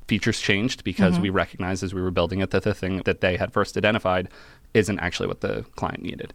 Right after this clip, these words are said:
Speaker 2: Okay.
Speaker 1: I don't actually know if they were doing any actual outreach to clients and, like,
Speaker 2: Yeah.
Speaker 1: showing mock-ups or things like that. I think
Speaker 2: Yeah.
Speaker 1: that also would have been critically part of the process to inform the features that we're building, as opposed to
Speaker 2: It
Speaker 1: just
Speaker 2: always helps.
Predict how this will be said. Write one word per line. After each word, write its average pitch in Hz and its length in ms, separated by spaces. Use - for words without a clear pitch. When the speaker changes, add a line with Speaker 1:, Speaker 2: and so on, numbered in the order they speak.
Speaker 2:
Okay. 196 300
Speaker 1:
I - 80
don't 131 120
actually 120 220
know 104 80
if 95 80
they 98 80
were 92 80
doing 92 220
any 95 120
actual 98 540
outreach 101 400
to - 80
clients 107 400
and, 107 80
like, 98 120
Speaker 2:
Yeah. 98 80
Speaker 1:
showing 95 180
mock-ups 92 400
or 104 60
things 101 200
like 87 140
that. 95 180
I 98 60
think 98 140
Speaker 2:
Yeah. 95 100
Speaker 1:
that - 80
also 98 320
would 104 140
have 98 80
been 101 160
critically 101 340
part 104 200
of 101 60
the 104 60
process 107 460
to - 120
inform 101 600
the 107 100
features - 360
that 143 100
we're 127 100
building, 127 280
as 104 100
opposed 110 260
to - 60
Speaker 2:
It 113 40
Speaker 1:
just 226 140
Speaker 2:
always 226 180
helps. 208 320